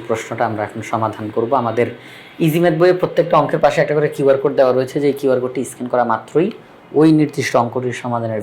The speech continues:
ভিডিও আপনারা দেখতে পাবেন, যেটি আপনাদের জন্য অনেক বেশি উপকারী হবে। তাই আশা করব সবাই ইজি ম্যাথ বইটি সংগ্রহ করে ফেলবেন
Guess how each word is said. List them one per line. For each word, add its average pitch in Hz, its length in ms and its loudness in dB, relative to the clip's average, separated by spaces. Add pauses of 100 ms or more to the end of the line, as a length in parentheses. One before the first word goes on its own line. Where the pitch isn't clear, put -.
ভিডিও 117 280 0 (460)
আপনারা 110 280 -2
দেখতে 107 240 -4
পাবেন, 101 280 -4
যেটি 107 200 -4
আপনাদের 107 180 -8
জন্য 110 160 -6
অনেক 101 160 -8
বেশি - 120 -12 (100)
উপকারী 113 380 -4
হবে। 123 160 -2 (420)
তাই 107 180 0
আশা 117 140 -4
করব 113 120 -4 (100)
সবাই 113 200 -2
ইজি 117 140 -8
ম্যাথ 113 140 -8
বইটি 120 260 -6
সংগ্রহ 120 220 -8 (100)
করে 123 180 0
ফেলবেন 127 220 -4